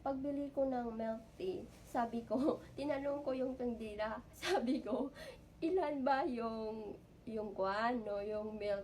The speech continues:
tea nyo na everyday?" <laughs> Everyday pala yung pangalan ng store nila. Hindi ko alam. Akala ko yung pangalan ng milk tea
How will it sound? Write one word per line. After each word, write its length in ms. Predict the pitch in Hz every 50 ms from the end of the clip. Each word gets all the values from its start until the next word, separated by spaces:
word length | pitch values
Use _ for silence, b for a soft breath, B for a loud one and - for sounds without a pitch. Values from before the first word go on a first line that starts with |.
| 226 254
tea 120 | 208 214 214
nyo 120 | 202 196 214
na 100 | 214 - -
everyday?" 640 | - 214 208 190 180 190 202 208 190 175 208 302 294 277 262 330 - 349 - -
<laughs> 280 | - - - - - -
Everyday 640 | 311 - - - 349 349 320 294 277 285 294 294 -
pala 320 | 285 262 247 220 208 208
yung 240 | 226 262 302 277 -
pangalan 640 | 359 320 370 359 - 370 320 - 302 254 240 247 262
ng 160 | 311 - 320
store 480 | - - - - - 262 269 277 294
nila. 640 | 294 254 240 214 208 - - - 339 330 302 349 B B B B
Hindi 320 | B 440 453 - 339 320 311
ko 80 | - - -
alam. 400 | - 277 254 240 233 233 240 247 - - - -
Akala 440 | 440 - - 294 269 294 370 415 466
ko 160 | - - 370
yung 200 | - 294 285 - -
pangalan 480 | 262 277 262 247 233 226 220 208 220 220 226
ng 120 | 226 220 247 262 269
milk 200 | 285 269 269 - -
tea 160 | 247 202